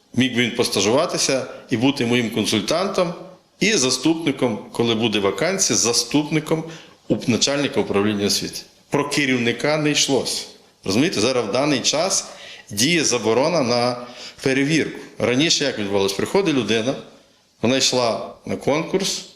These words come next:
і потім проходила спецперевірку. Зараз це заборонено. Є лист, який каже, від, від період військового часу це не відбувається. Тому десь сталася така ситуація. Але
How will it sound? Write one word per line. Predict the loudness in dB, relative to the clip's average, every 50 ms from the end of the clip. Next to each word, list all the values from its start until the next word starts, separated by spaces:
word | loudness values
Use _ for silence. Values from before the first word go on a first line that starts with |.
| _ _ -20 -20 -20 _ _ _ -8
і | -8 -4
потім | -2 0 0 0 0 -2 -2 -4 -4 -2
проходила | -2 0 0 2 2 2 2 2
спецперевірку. | 0 0 0 0 0 0 0 0 0 2 2 2 2 0 -2 -6 -12 -16 -18 -20 -20 _ _ _
Зараз | -2 0 0 2 0 0 0 0 0 0
це | 2 2
заборонено. | 0 2 2 2 2 2 2 0 -2 -4 -2 0
Є | 2 2 4
лист, | 4 4 2 2 0 -2 -4 -6 -12 -18 -20 -20 _ _ _ -20 -20 -18 -8 -4
який | -4 -2 0 0 0
каже, | 0 0 0 0 0 -2 -4 -4 -6 -6 -2 0
від, | 0 2 2 0 0
від | 0 -2 -2 -2 -2
період | 0 2 2 2 2
військового | 0 0 0 2 2 2 2
часу | 2 0 -2 -2 -2 -2
це | -2 0 0 0
не | 0 0 0 0
відбувається. | 0 -2 0 0 2 2 2 2 0 -2 -4 -4 -4 -4 -4 -6 -10 _ _ _ _ _ _ _ _ _ -20 -20 -20 -20 _ _
Тому | -2 0 2 2 2 2
десь | 2 0 0 0 0
сталася | 0 0 0 2 2 0 -2 -2 -4
така | -2 0 0 2
ситуація. | 2 0 0 2 2 2 2 2 0 0 0 0
Але | 2 2 2 0